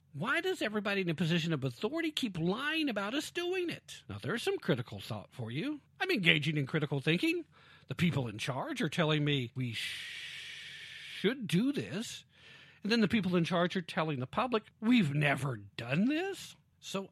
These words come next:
obviously, obviously they have to hide in the shadows because they are doing it. They're just doing it under the guise of racial essentialism. Okay, so that's the new word you need to be looking out for. But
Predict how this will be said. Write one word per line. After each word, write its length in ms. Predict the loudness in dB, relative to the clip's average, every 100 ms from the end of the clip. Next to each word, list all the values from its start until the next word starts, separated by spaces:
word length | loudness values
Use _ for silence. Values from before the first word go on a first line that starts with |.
| -8
obviously, 880 | -4 -4 -2 -4 -6 -14 -16 -20 _ _ _
obviously 580 | 0 2 2 0 -2 -4
they 180 | -2 -2
have 480 | -2 -4 -4 -6 -10
to 260 | -8 -8 -12 _ _ _
hide 380 | -10 -4 2 4
in 140 | 4 2
the 60 |
shadows 560 | 0 -4 -6 -8 -12 -12
because 260 | -8 -4 2
they 120 | 2
are 180 | 2 0
doing 340 | 0 -2 -4
it. 80 | -6
They're 100 | -8
just 340 | -6 -6 -10 _
doing 260 | 2 4 4
it 220 | 4 -2 -2
under 160 | -2
the 80 | 0
guise 300 | 0 0 -2
of 80 | -8 -8
racial 420 | -8 -6 -6 -4
essentialism. 640 | -4 -4 -4 -4 -8 -10 -16 -20 _ -18
Okay, 260 | -4 -2 -2
so 180 | -2 -4
that's 360 | 0 0 0
the 80 | 0
new 160 | 2 4
word 260 | 2 0
you 60 | -2
need 120 | -2
to 60 | -2
be 160 | -4 -6 -4
looking 280 | -2 0 -4
out 180 | -6 -12
for. 240 | -18 -18 _ _ _ 0
But 340 | 2 2 -8